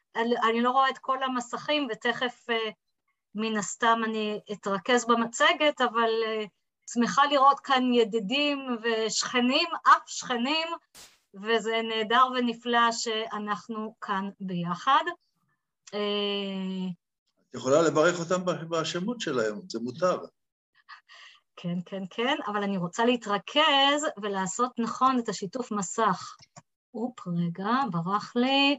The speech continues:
Speaker 1: השיתוף מסך. מה קרה כאן? רגע, אני, רגע, רגע, רגע, אני לא יודעת למה.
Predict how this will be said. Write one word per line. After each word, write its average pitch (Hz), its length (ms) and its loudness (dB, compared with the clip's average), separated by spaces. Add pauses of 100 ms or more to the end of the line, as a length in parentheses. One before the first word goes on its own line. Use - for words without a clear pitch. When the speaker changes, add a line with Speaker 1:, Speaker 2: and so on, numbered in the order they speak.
Speaker 1:
השיתוף - 600 -6
מסך. 190 760 -2 (160)
מה 170 160 -10
קרה 180 340 -10
כאן? 339 200 -10 (1300)
רגע, 139 280 -20 (960)
אני, 165 360 -6 (640)
רגע, 170 260 -4 (140)
רגע, 170 180 -4 (200)
רגע, 233 200 0 (420)
אני 180 320 4
לא 202 60 0
יודעת 208 360 0
למה. 220 340 4